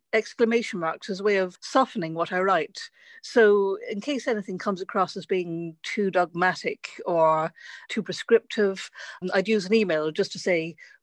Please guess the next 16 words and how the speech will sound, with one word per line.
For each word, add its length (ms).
"Don't 200
take 180
this 160
entirely 560
seriously," 680
or, 300
um, 420
"I'm, 220
I'm 160
not 160
trying 280
to 360
get 180
all 140
heavy 260
here." 300